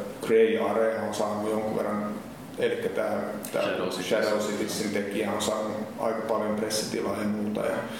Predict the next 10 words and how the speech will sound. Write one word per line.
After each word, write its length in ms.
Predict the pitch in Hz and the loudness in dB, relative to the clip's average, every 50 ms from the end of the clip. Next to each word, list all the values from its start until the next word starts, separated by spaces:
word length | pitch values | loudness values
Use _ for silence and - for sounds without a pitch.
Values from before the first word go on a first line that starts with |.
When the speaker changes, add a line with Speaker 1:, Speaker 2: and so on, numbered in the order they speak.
| - - - - - - - - - - | -10 -8 -8 -8 -8 -8 -10 -10 -8 -4
Speaker 1:
ja 60 | 117 113 | -4 -2
tota, 360 | - - - - - - 117 117 120 - - - - - - | -2 -2 -2 -2 -2 -2 0 0 -2 -2 -4 -6 -8 -8 -6
esimerkiksi 420 | 123 120 117 113 113 113 113 - | -4 -2 0 0 0 0 0 0
Supercell 680 | 143 135 127 127 135 123 104 - 107 107 113 117 113 113 | 0 0 0 2 2 4 4 4 2 4 4 4 4 4
luultavasti 960 | 113 117 117 113 120 120 117 117 113 - - - 113 110 110 110 110 110 110 110 | 4 2 2 0 0 0 0 0 0 -2 -2 0 0 0 0 -2 -4 -6 -6 -4
on 340 | 127 127 120 120 117 117 117 - - - - - - - - | -4 -2 -2 -2 -4 -4 -6 -6 -8 -10 -12 -12 -12 -8 -4
tunnetumpi 1000 | - 135 127 127 120 117 - 120 117 113 107 104 104 113 113 113 113 - - - - - - - | -2 0 0 0 0 0 0 0 -2 -2 -2 -2 0 0 0 0 -2 -6 -8 -8 -10 -10 -8 -4
piilauksessa 640 | 147 135 123 113 113 110 113 113 - - - - 98 | 0 2 2 4 4 4 2 2 0 -4 -4 -4 -2
kuin 140 | - 147 - | -2 -2 0
Suomessa. 600 | 113 110 101 - - - - - - - - | 0 0 -2 -2 -2 -2 -4 -4 -4 -4 -6